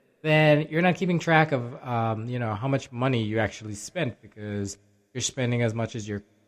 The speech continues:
credit limit is. And if it's a lot, then you're gonna be spending a lot. So that's a good, uh, technique to keep in mind as well. Um, another good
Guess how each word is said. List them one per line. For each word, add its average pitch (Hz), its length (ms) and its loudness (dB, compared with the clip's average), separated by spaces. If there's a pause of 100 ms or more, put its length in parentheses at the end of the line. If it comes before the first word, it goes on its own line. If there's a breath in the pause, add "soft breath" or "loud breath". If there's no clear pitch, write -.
(220)
credit 208 340 -2
limit 104 280 -4
is. 95 280 -10
And 101 140 -14
if 110 160 -14
it's - 280 -12
a 104 120 -8
lot, 104 540 2
then 127 500 0
you're 143 160 2
gonna 135 140 6
be 110 80 0
spending 104 280 -10
a 90 60 -10
lot. 92 300 -10 (260)
So 107 400 -4 (580)
that's 135 220 -2
a 196 60 4
good, 156 240 4
uh, 123 180 4
technique 127 640 -4 (300)
to 127 340 -2
keep 135 220 -6
in 135 80 -8
mind 123 240 0
as 127 120 -6
well. 147 380 2 (300)
Um, 113 360 -6
another 123 580 2
good 151 380 2